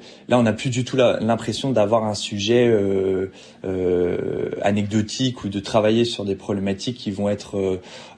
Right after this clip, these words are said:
intéressantes, euh, comme ça, quoi. Et, euh, et du coup, la, la low-tech en soi, j'ai l'impression que su-,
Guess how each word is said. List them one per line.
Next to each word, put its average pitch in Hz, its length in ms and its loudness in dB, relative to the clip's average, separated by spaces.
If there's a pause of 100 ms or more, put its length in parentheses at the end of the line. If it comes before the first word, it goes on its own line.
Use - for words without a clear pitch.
intéressantes, 117 960 2
euh, 95 340 0
comme 104 240 2
ça, 101 200 0
quoi. 92 240 -8 (420)
Et, 98 300 4
euh, 95 560 0
et 101 100 2
du 107 180 -2
coup, 151 220 0 (340)
la, 110 200 4
la 110 200 4
low-tech 113 520 2 (100)
en 110 140 -2
soi, 139 400 2
j'ai 110 80 -4
l'impression 98 340 -4
que 107 140 -2
su-, - 220 -6